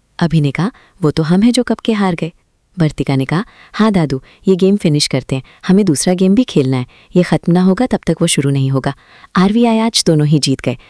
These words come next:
दादू बोल दो ये विनर हैं।" तभी दिनकर जी बोले, "ठीक है, ठीक है, ये दोनों जीत गए, इस खेल के विजेता यही हैं।" ये सुन अयांश और आरवी ने एक दूसरे की ओर देखा, बाकी सब ने ताली बजाई और congratulations कहा। तभी वर्तिका ने बीच में रखे बाउल की ओर इशारा करते हुए कहा,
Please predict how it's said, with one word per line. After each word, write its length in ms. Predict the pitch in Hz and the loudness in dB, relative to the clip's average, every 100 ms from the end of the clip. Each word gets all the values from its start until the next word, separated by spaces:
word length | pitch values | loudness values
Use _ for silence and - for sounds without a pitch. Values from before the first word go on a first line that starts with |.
| - | -6
दादू 220 | 202 202 226 | 0 0 2
बोल 240 | 185 165 | 2 2
दो 80 | 147 | 2
ये 140 | 135 | 0
विनर 260 | 131 127 123 | 0 0 -2
हैं।" 140 | 135 - _ _ _ - | -6 -12 _ _ _ -2
तभी 200 | 151 156 | 0 0
दिनकर 300 | 135 127 135 | 0 0 -2
जी 140 | 135 | -2
बोले, 260 | 123 127 127 _ _ - | 0 0 -2 _ _ -4
"ठीक 200 | 156 139 | -2 -2
है, 60 | |
ठीक 200 | - 131 | -4 -6
है, 60 | - - - 170 | -10 -14 -4 0
ये 80 | |
दोनों 220 | 143 135 135 | 2 0 0
जीत 240 | 160 175 | 0 0
गए, 220 | 247 302 - | -2 -4 -2
इस 140 | 151 - | -4 -2
खेल 220 | - 135 | 0 0
के 120 | - | 0
विजेता 340 | 131 131 131 214 | 0 0 0 2
यही 320 | 202 151 131 | 2 2 2
हैं।" 180 | 131 143 _ _ _ _ | -2 -6 _ _ _ _
ये 100 | 151 | 0
सुन 240 | 147 143 143 - | 2 0 -2 -2
अयांश 460 | 135 131 147 - | 0 0 0 0
और 100 | 143 | -2
आरवी 280 | 131 131 139 | -2 -2 -2
ने 140 | 139 | 0
एक 100 | 127 | -2
दूसरे 320 | 127 131 - 131 | -4 -2 -2 -2
की 120 | 131 | 0
ओर 120 | 123 | 0
देखा, 320 | 123 120 - - - - - | -2 -4 -8 -12 -20 -14 -2
बाकी 240 | 214 220 233 | 0 0 0
सब 180 | 233 | 2
ने 120 | 220 233 | 2 2
ताली 320 | 175 143 165 | 0 0 2
बजाई 320 | 190 247 294 | 0 0 0
और 100 | 247 | 0
congratulations 840 | - 151 135 131 131 127 - 123 | 0 0 0 -2 -2 0 0 0
कहा। 200 | - 127 - _ - - | 0 -4 -6 _ -20 -6
तभी 200 | 147 135 | 0 2
वर्तिका 360 | 139 131 - 135 | 2 0 0 0
ने 120 | 135 | 0
बीच 260 | 127 123 - | 0 -2 0
में 80 | 139 | 0
रखे 260 | 131 - | 0 -2
बाउल 260 | 135 131 127 | 0 0 0
की 160 | - | 0
ओर 80 | 131 | -2
इशारा 300 | 127 135 123 | 0 -2 -2
करते 280 | 123 120 - | -2 -4 -2
हुए 120 | 131 | -2
कहा, 240 | - 143 | -2 -2